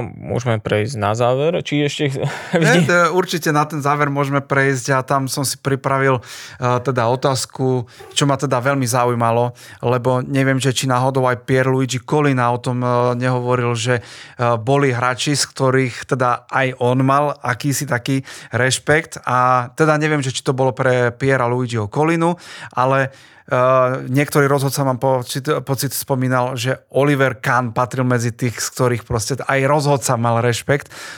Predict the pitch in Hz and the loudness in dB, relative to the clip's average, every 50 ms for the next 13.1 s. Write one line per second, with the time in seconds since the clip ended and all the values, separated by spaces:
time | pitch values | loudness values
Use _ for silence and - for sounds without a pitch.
0 | - - - 131 - 143 131 127 120 - 131 - - 139 131 131 127 139 135 131 | -6 -4 -2 -2 0 0 0 0 0 -2 -4 -2 -2 0 0 2 2 2 2 2
1 | 131 131 135 135 - - - - - _ 147 156 165 165 160 165 165 170 170 165 | 2 2 0 -2 -4 -10 -18 -20 -8 _ 0 2 2 2 4 2 2 2 2 2
2 | 160 160 156 156 160 151 156 156 151 - - - - - - 151 - 175 160 - | 2 2 2 0 0 2 0 0 0 -4 -10 -18 -6 -4 -4 0 2 2 2 2
3 | 165 - - - 151 143 147 147 139 127 - 131 127 - 117 110 110 107 107 107 | 0 -2 -2 -2 0 2 4 4 2 0 -2 -6 -6 -6 -8 -8 -8 -8 -6 -6
4 | 117 120 - - - _ - 131 117 120 143 160 190 202 - - - - - 139 | -6 -6 -6 -8 -14 _ -14 -8 -2 0 0 2 0 0 -4 -6 -14 -12 -6 -2
5 | 131 131 135 143 151 - - 160 160 165 156 - - - _ - 123 113 104 - | 0 2 2 2 0 0 -2 -2 -2 -2 -4 -8 -16 -12 _ -6 -6 -6 -6 -6
6 | - - 123 113 110 127 147 151 139 123 113 117 139 143 - - 127 135 143 143 | -4 -4 -2 -2 0 2 2 2 4 2 2 2 0 0 0 0 0 2 2 4
7 | 135 135 139 139 143 139 143 160 160 127 107 110 110 101 - 117 120 127 131 131 | 4 4 4 6 4 4 6 6 4 2 2 -2 -4 -4 0 0 2 2 2 0
8 | 131 123 123 127 127 143 156 170 180 175 - - - - - - - 131 135 135 | -2 0 0 0 2 2 2 2 0 -2 -8 -14 -20 -20 -20 -6 -2 0 0 2
9 | 135 135 135 139 143 143 - 160 135 127 131 139 147 131 123 117 139 139 135 135 | 0 0 0 0 -2 -2 -2 -4 -2 0 2 2 0 0 -2 0 2 2 2 2
10 | 135 - 139 131 - - - - - 151 143 139 135 123 - 135 - - 131 - | 0 -2 -2 -2 -2 -6 -6 -2 0 2 2 2 0 -2 -2 -4 -4 -4 -4 -2
11 | - 147 143 135 135 131 131 120 135 127 113 - 160 147 139 127 127 117 123 120 | 0 2 2 4 2 2 2 2 0 -2 -2 -2 0 0 2 0 0 -2 -4 -6
12 | 110 123 127 135 127 131 131 131 131 123 123 127 127 120 127 127 127 120 110 123 | -8 -8 -6 -4 -4 -2 0 0 -2 -2 -2 -4 -4 -2 0 0 -2 0 0 -2
13 | 117 107 | -2 -2